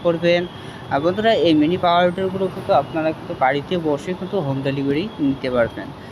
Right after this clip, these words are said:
মাত্র পাঁচ হাজার টাকা বুকিং করে কিন্তু এই মেশিনগুলো আপনারা কিন্তু ঘরে নিতে পারবেন। তা বন্ধুরা, অবশ্যই আমাদের যে স্ক্রিনে দেওয়া নাম্বারটি রয়েছে, অবশ্যই যোগাযোগ করবেন। তা বন্ধুরা, তার পাশে যে দেখতে পাচ্ছেন আরেকটি গাড়ি রয়েছে, সেটি হচ্ছে আমাদের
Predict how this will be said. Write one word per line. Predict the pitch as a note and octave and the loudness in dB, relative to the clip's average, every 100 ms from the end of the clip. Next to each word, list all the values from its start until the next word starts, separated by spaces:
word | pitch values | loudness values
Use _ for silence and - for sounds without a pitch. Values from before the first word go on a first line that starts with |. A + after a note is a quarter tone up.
| - - | -12 -4
মাত্র | D#3+ E3+ F#3 G3+ | 0 0 0 0
পাঁচ | E3+ D#3 | 2 2
হাজার | F#3 G3+ | 2 0
টাকা | G#3 G3+ | 2 2
বুকিং | F3 D3+ D#3 F#3+ F#3 | 0 -2 -4 -4 -2
করে | F#3+ | -2
কিন্তু | F#3+ F3+ | 0 0
এই | F3 D#3 | 2 4
মেশিনগুলো | C3+ C3 F3+ F3 F3+ | 2 0 -2 0 2
আপনারা | D#3+ - C#3 C#3 | 2 0 -2 -2
কিন্তু | C#3+ G3 | -2 -4
ঘরে | G#3+ B2+ A#2+ | 0 0 0
নিতে | A2+ A#2 | 0 -2
পারবেন। | G#3 C#3 A2 G#2 G2 - - - - - - | 2 0 0 -4 -6 -6 -4 -2 0 0 0
তা | D3+ | 2
বন্ধুরা, | D#3+ G3+ A3 | 2 2 4
অবশ্যই | G3+ G3+ G#3+ | 2 2 2
আমাদের | F#3 E3 D#3 | 2 2 0
যে | D3 | 0
স্ক্রিনে | C#3 E3 D3+ | -2 -2 0
দেওয়া | C#3 | 0
নাম্বারটি | B2+ B2+ C#3+ E3+ | 0 -2 -2 0
রয়েছে, | E3+ F3 E3+ F#3+ | 0 0 0 -2
অবশ্যই | C#3+ C3 - B2+ | -2 -4 -6 -4
যোগাযোগ | C3 C3+ D#3 - | 0 2 0 2
করবেন। | F3 E3+ F3 F3 F3 - - - - - | 0 2 4 2 0 -8 -16 -16 -12 0
তা | E3+ | 2
বন্ধুরা, | G3+ A3+ A#3+ | 4 4 2
তার | A3+ G3 G3+ | 4 0 2
পাশে | F3 E3 G3+ | 0 2 2
যে | A3+ A3 | 2 4
দেখতে | G#3 G#3 G3+ | 2 4 4
পাচ্ছেন | G3 - F#3+ G#3+ B3 - D#4 D#4 D#4 - - - - | 4 2 0 0 -2 -4 -4 -2 -2 -6 -8 -12 -4
আরেকটি | D#3+ F#3 G3+ | 0 0 2
গাড়ি | F3+ F#3 | 4 4
রয়েছে, | F3+ F3 D#3+ - F#3 A#3 - - - | 6 4 4 0 -2 -2 -10 -14 -4
সেটি | G3 G3 | 0 4
হচ্ছে | A3+ A3+ | 6 6
আমাদের | G#3+ G#3+ | 6 4